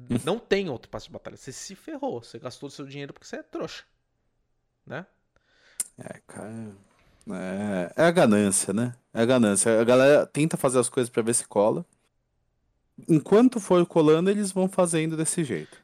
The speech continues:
Speaker 2: Não, e ele-, eles falando
Speaker 1: Para de colar, eles arrumam outro, outro jeito, às vezes pior ainda, né?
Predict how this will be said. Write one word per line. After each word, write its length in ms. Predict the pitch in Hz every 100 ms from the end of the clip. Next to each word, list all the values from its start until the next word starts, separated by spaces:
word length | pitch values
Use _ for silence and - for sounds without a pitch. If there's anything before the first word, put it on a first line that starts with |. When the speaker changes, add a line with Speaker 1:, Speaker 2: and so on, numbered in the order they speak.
| -
Speaker 2:
Não, 200 | 160 120
e 80 |
ele-, 160 | 127 139
eles 280 | 120 147 156
falando 280 | 165 160 170
Speaker 1:
Para 220 | 143 147
de 80 | 147
colar, 400 | - 147 139 143
eles 280 | 151 156 147
arrumam 400 | 143 143 147 139
outro, 380 | 131 135 - 143
outro 500 | 131 120 113 - 123
jeito, 480 | 113 110 - 117 107 _ _
às 140 | - 98
vezes 180 | 110 -
pior 300 | - 110 110
ainda, 340 | 98 85 82
né? 80 | 98